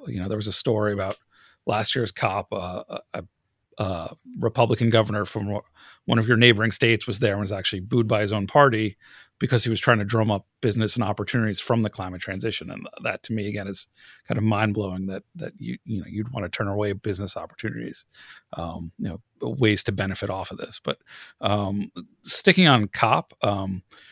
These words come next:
turning to this year's cop twenty-eight, uh, it's gonna be hosted by the U A E. Uh, it will be presided over by the C E O of the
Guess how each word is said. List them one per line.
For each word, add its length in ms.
turning 240
to 60
this 240
year's 160
cop 240
twenty-eight, 580
uh, 360
it's 160
gonna 120
be 100
hosted 300
by 140
the 100
U 220
A 80
E. 400
Uh, 380
it 120
will 100
be 160
presided 420
over 220
by 100
the 100
C 240
E 40
O 60
of 120
the 160